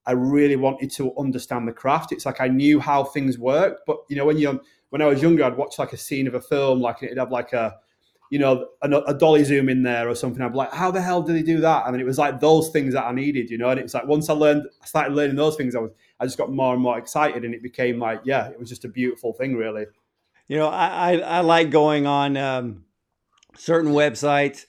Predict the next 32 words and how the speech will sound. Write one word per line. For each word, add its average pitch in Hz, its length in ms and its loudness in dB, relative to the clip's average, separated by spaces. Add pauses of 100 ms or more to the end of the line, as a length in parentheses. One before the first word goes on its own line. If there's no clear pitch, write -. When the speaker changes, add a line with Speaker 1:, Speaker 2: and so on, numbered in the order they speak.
(300)
Speaker 2:
uh, 127 340 -2
you 147 100 -2
know, 143 120 -2
even 156 240 2
Instagram, 131 880 -2
where 131 500 0 (340)
they 143 200 0
show 151 340 2
the 143 240 0
actual 139 560 -2
scene 143 380 -2
of 131 100 -2
a 123 80 -4
movie, 135 640 -2 (340)
and 135 160 -4
then 135 140 0
right 139 380 2
below 143 440 4
it, 131 260 0 (200)
they 143 240 0
show 143 420 0
how 139 220 0
they 135 240 -2 (180)
actually 151 880 0 (300)
shot 233 720 -2
the 127 240 -4
scene 135 360 -6
of 127 120 -6
the 131 60 -2
movie, 135 380 0
and 160 140 0
it, 160 260 -2